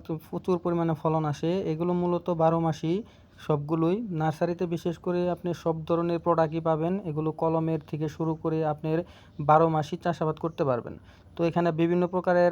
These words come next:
আমের চারা রয়েছে, বিশেষ করে থাই জাম্বুরা রয়েছে, যেগুলোর ওজন প্রায় একের থেকে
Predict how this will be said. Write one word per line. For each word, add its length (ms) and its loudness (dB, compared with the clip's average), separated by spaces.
আমের 280 2
চারা 300 2
রয়েছে, 560 2
বিশেষ 380 -6
করে 220 0
থাই 260 2
জাম্বুরা 460 2
রয়েছে, 420 2
যেগুলোর 480 0
ওজন 320 -2
প্রায় 280 0
একের 220 -2
থেকে 380 -2